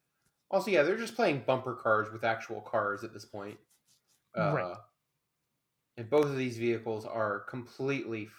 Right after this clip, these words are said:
Speaker 1: fucked.
Speaker 2: I mean, there's, there's Mythic Quest on Apple T V, which is, which is fine. I don't know if you've watched that show, Alan.
Speaker 1: Uh, I have not.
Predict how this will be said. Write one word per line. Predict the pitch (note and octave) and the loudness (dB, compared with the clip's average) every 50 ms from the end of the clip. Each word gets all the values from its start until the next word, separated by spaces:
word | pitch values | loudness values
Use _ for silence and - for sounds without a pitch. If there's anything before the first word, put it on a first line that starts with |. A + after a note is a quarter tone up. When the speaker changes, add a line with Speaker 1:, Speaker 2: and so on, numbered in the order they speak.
| - - - - | -20 -20 -18 -16
Speaker 1:
fucked. | - - - - - - - - - _ _ _ _ _ _ _ _ _ _ - - - - - - - - _ - | -14 -14 -14 -14 -18 -18 -18 -18 -20 _ _ _ _ _ _ _ _ _ _ -20 -20 -20 -18 -18 -18 -20 -16 _ -2
Speaker 2:
I | B3 | -2
mean, | A#3 - - _ | -2 -2 -2 _
there's, | - G3 F#3 - E4+ E4 D4 - - - _ _ - | -4 2 6 8 10 10 8 6 4 -2 _ _ -6
there's | C#4+ G#3 F#3+ C#4 C4+ C4 F#3+ - | -2 2 6 8 8 6 6 4
Mythic | D4 C4+ D4+ F4+ D#4 - - A#3+ - | 0 2 4 4 4 4 2 0 0
Quest | - - - C#3+ B2+ A#2+ - - - | 0 2 6 6 6 6 4 2 0
on | C3+ C3 - - | 0 0 2 2
Apple | E3 D3 C#3+ - C#3 C3 | 2 4 4 4 0 -2
T | - - - D3+ C3 | -2 -4 -6 -6 -4
V, | B2 - C#3+ C3+ B2+ A#2 A2+ B2 | -4 -2 -2 -2 -2 -4 -6 -4
which | D3 D#3 - - | -4 -2 0 2
is, | C#3+ C3 A#2 - - - | 0 0 0 -2 -4 -4
which | A3 F#3+ - C#3+ | -4 -2 0 0
is | C3+ - | 0 -2
fine. | - - D3 C3 B2 A#2 A#2+ C3 C#3+ D#3+ - _ _ _ _ - - - - - _ - | -2 0 0 0 0 -2 -4 -4 -4 -6 -6 _ _ _ _ -20 -20 -20 -20 -4 _ 4
I | D#3+ | 4
don't | D3+ D#3 - | 4 4 4
know | D3+ C#3+ | 4 2
if | C#3 - - | 2 2 0
you've | D3 A2+ | -2 -2
watched | B2 C3+ C3 B2+ - - | 0 0 0 0 0 0
that | - C3+ B2+ B2 | 2 2 2 0
show, | - - - C3+ A#2+ A#2+ | -2 -2 -2 -2 -2 -4
Alan. | A#2 A#2 A#2 A2+ A#2 | -6 -6 -6 -4 -2
Speaker 1:
Uh, | A2+ | -2
I | A2+ A2+ A2+ | -2 -2 -2
have | A2 A#2 G#2+ | -2 -4 -4
not. | A2 G#2 F#2 F#2 G#2 - | -6 -8 -8 -10 -12 -14